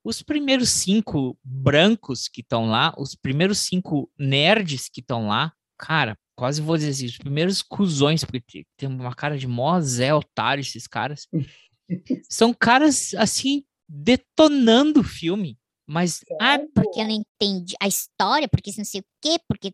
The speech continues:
Speaker 3: blá, blá, blá, blá.
Speaker 1: sabe aquele, eu acho que o cara devia ter colocado assim, ó, se eu fosse botar um hashtag, era hashtag mimimi, porque são os caras daquele,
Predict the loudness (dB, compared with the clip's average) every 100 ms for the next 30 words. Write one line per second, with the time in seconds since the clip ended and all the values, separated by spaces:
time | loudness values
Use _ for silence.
0 | -12 -12 -10 -6 -6 -6 -8 -12 -12 -18
1 | _ -2 0 2 2 2 0 -2 _ _
2 | _ -20 -14 -2 4 4 4 -2 -8 -2
3 | 0 0 -6 -6 0 2 4 4 2 0
4 | -2 -2 0 0 -2 -6 _ _ -16 -10
5 | 0 2 4 2 0 0 0 2 2 2
6 | 2 0 -2 -2 -2 -4 -4 -6 -8 -4
7 | -2 0 0 0 0 0 0 0 -4 -8
8 | _ _ _ -10 -8 -6 -2 -2 -2 -2
9 | 0 0 -2 -8 -10 -10 -8 -6 -8